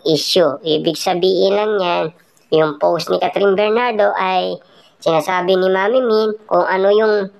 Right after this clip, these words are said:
na-post, ibig sabihin yun ang totoo. Diba? Katulad ng dati na tinanong si Mami Min,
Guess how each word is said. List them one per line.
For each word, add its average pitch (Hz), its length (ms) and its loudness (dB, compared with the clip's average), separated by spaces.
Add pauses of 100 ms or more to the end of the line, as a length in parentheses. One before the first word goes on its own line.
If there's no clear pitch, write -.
(220)
na-post, 208 800 0 (320)
ibig 190 280 2
sabihin 170 600 0
yun 180 260 4
ang 156 380 -4 (180)
totoo. 131 460 -6 (500)
Diba? 156 320 -2
Katulad 160 480 0
ng 190 240 0
dati 226 460 -2 (340)
na 175 160 -2
tinanong 190 400 0
si 196 140 2
Mami 220 340 2
Min, 226 320 2